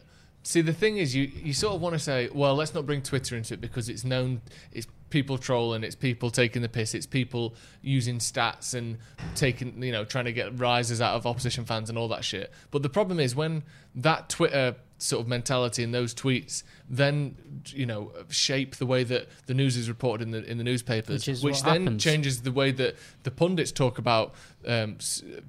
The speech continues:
Speaker 1: players and talk about people, uh, on television as well. It all feeds into each other. You can't just say, "Let's not talk about Twitter 'cause it's known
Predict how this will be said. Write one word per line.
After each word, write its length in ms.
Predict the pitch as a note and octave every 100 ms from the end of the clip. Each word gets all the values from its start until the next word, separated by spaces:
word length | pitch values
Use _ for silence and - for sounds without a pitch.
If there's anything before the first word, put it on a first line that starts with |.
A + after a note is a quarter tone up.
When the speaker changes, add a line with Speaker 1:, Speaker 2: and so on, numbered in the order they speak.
| -
Speaker 1:
players 420 | C3+ B2+ B2 A#2
and 280 | - A#2 A#2
talk 240 | D3 C#3 C3+
about 320 | A#2+ A#2+ -
people, 440 | C#3 B2+ A#2+ A#2 - - -
uh, 180 | B2 -
on 180 | B2+ A#2+
television 540 | D3+ D#3 C3+ A#2 A2
as 120 | A2+
well. 400 | D3 C3+ G#2 A2 - -
It 120 | C#3+ E3+
all 160 | G3
feeds 340 | E3 F#3 E3+ D3+
into 180 | C3
each 100 | B2
other. 140 | E3 C#3+
You 80 | A#2+
can't 240 | D#3+ D3+
just 120 | C3+
say, 180 | D3 C3 - -
"Let's 200 | F#3 E3
not 140 | E3+
talk 180 | F3 E3+
about 180 | C#3 G#2+
Twitter 180 | C#3 A#2+
'cause 200 | B2+ B2
it's 140 | A2+
known 440 | C3+ C3+ C#3+ C3+